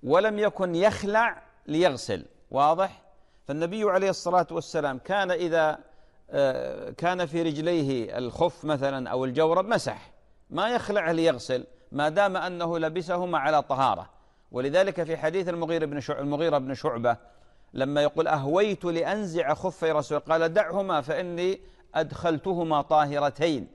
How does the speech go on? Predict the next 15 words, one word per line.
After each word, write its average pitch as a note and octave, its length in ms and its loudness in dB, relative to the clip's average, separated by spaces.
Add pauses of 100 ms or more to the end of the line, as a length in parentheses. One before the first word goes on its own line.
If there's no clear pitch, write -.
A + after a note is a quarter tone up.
(400)
فالرسول D3+ 160 -4
صلى A#3+ 100 2
الله B3 100 2
عليه A#3+ 100 -4
وسلم G3 100 -2
أدخلهما A#3+ 260 4
طاهرتين G3 680 0 (140)
فمسح G#3+ 340 0
عليهم، C3 360 2 (560)
وما A3 300 2
كان A3 300 0
يتقصد F#3 960 0 (100)
اللبس F3 480 0
لأجل E3+ 340 0
المسح E3+ 380 0